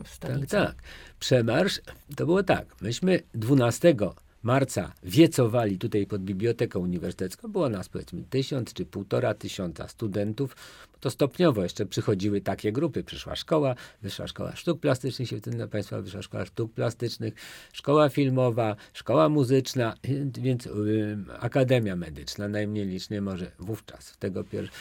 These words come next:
Speaker 2: za, za pierwszym razem, dwunastego. <clears throat> I ustaliliśmy, że nasza rezolucja, którą wtedy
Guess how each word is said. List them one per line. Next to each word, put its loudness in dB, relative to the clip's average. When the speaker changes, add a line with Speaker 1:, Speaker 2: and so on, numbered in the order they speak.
Speaker 2:
za, -4
za -4
pierwszym -2
razem, -6
dwunastego. 0
<clears throat> 6
I 4
ustaliliśmy, 6
że 0
nasza 2
rezolucja, 4
którą -2
wtedy 2